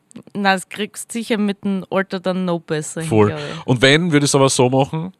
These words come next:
Speaker 2: dass ich mit dem schon live auftritt, aber ich würd zum Beispiel einen Boxy fragen: Hey, können wir das einmal so filmen?
Speaker 1: Ja.
Speaker 2: Dass ich wirklich
Speaker 1: Dass du das hast.
Speaker 2: Genau.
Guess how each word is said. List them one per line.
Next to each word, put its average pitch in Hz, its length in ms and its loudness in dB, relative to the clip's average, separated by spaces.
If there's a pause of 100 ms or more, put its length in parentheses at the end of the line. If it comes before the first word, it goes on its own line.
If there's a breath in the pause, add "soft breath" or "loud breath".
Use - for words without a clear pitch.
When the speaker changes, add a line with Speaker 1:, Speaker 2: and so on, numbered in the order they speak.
(200 soft breath)
Speaker 2:
dass 117 140 2
ich 131 220 4
mit 135 140 -2
dem 131 140 4
schon 147 160 2
live 117 260 0
auftritt, - 500 -2 (1120)
aber 139 380 6
ich 139 100 4
würd 143 280 6
zum 131 120 -4
Beispiel 127 260 4
einen 117 100 -6
Boxy 113 280 2
fragen: 131 300 2
Hey, 123 280 2 (680)
können 123 120 0
wir 127 40 0
das 127 120 -2
einmal 113 220 -2
so 131 100 -6
filmen? 131 380 0 (120)
Speaker 1:
Ja. 185 220 -4 (240)
Speaker 2:
Dass 120 160 2
ich 123 60 0
wirklich - 340 -2 (640 loud breath)
Speaker 1:
Dass 190 160 -2
du - 100 -4
das 175 220 -2
hast. 180 380 0
Speaker 2:
Genau. 123 340 4